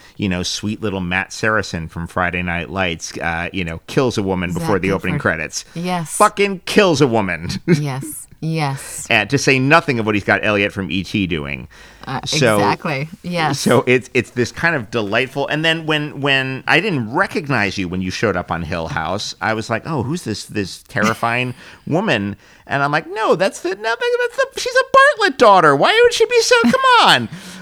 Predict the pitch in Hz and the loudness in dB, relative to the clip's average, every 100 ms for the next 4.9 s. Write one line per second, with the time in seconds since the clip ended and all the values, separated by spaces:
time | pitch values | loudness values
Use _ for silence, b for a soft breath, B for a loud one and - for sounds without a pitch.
0 | - 135 131 131 135 - 120 131 131 135 | 0 4 4 4 0 -2 4 6 6 6
1 | 120 151 214 381 311 311 302 285 - 220 | 4 -2 -2 -2 0 2 4 4 2 2
2 | 277 262 214 214 - - 220 196 262 233 | 2 0 2 2 2 -2 0 0 2 2
3 | 190 160 - 139 117 135 135 123 123 135 | 4 4 4 0 4 6 6 6 4 4
4 | 156 196 214 196 - 240 226 117 - | 2 2 2 0 0 2 2 0 -6